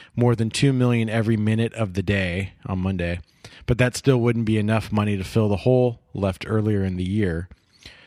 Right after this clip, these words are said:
And then, uh, through the end of March, total tax revenues were two point two billion, below expectations for the fiscal year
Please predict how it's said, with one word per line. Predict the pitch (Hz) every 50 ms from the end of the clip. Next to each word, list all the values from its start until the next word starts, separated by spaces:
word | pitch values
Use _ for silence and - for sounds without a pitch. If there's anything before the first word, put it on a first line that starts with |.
| _ _ _ -
And | - 113 113
then, | 113 113 110 107
uh, | 104 101 98
through | - 127 123 113
the | 113 113
end | 107 101
of | 98
March, | 101 110 120 123 120 117 113 - - -
total | - 127 113 113
tax | - - 113 110 107 - -
revenues | 113 101 98 104 101 101 101 90 95
were | 95 95
two | - - 113 104
point | - 104 98 - -
two | - 135 131
billion, | 110 101 92 87 87 90 90 92 95 -
below | 101 98 98 95 87
expectations | - - - - - - - 98 92 - - 95 90 -
for | 101 95
the | 92 90
fiscal | - 104 98 - - 104 101
year | 98 92 87 85 87